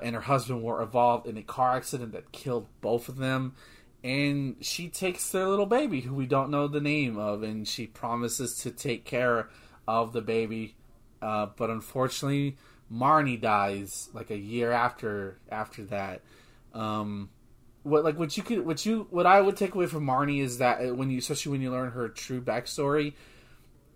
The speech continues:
is that she's a person who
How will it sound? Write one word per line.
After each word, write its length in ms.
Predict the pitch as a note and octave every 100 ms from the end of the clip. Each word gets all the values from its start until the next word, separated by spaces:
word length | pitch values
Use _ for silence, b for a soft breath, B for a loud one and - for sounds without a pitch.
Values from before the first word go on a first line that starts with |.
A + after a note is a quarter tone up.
| -
is 220 | C#3 C3
that 180 | C3+ -
she's 340 | - E3+ F3+
a 80 | F#3
person 800 | - D#3 D3+ - F3+ E3+ E3+ E3+ b b b b b -
who 320 | - - D3+